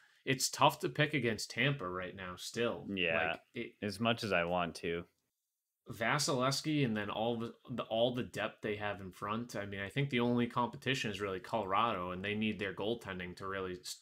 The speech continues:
Speaker 1: take a step forward. Maybe Carolina takes a step forward. They have two new goalies in Frederik Andersen and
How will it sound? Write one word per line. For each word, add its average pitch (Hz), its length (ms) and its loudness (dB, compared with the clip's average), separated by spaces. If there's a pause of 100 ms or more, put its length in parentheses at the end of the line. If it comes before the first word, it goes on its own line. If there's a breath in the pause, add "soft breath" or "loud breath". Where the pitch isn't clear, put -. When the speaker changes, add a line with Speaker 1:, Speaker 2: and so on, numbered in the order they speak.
Speaker 1:
take 117 180 -2
a 147 40 -8
step 104 240 -4
forward. 101 560 0
Maybe 131 480 6
Carolina 151 640 4
takes 170 260 0
a - 20 -2
step - 240 -2
forward. 165 260 0
They 127 120 2
have 135 240 4
two 156 140 0
new 147 140 4
goalies 135 400 2
in 107 80 -4
Frederik 117 380 -2
Andersen 117 440 -4
and 107 480 -4